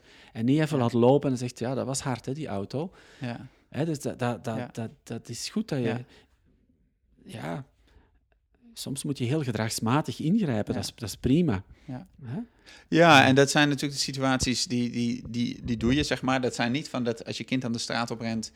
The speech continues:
Speaker 2: dat je dan eigenlijk denkt van: "Nou, eens kijken wat er gebeurt." Of, hè, met je aandacht
Speaker 1: Nee,
Speaker 2: en,
Speaker 1: nee,
Speaker 2: en
Speaker 1: nee,
Speaker 2: dan,
Speaker 1: dan,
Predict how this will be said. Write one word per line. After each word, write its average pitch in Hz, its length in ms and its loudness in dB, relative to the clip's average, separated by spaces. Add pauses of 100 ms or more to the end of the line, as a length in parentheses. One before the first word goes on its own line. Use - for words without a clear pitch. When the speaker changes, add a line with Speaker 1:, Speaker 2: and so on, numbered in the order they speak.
(280)
Speaker 2:
dat 120 180 -6
je - 60 -10
dan 110 180 -2
eigenlijk 113 360 -2
denkt 113 160 -6
van: - 80 -12
"Nou, 110 260 -10
eens - 180 -18
kijken 110 320 -12
wat 101 120 -8
er 98 80 -8
gebeurt." 135 640 4
Of, - 200 -10
hè, 147 200 -2
met 117 180 -4
je 113 100 -2
aandacht 117 560 2
Speaker 1:
Nee, - 100 0
Speaker 2:
en, 110 80 2
Speaker 1:
nee, 135 140 4
Speaker 2:
en 113 180 0
Speaker 1:
nee, 110 180 6
Speaker 2:
dan, 104 180 -2
Speaker 1:
dan, 95 100 -4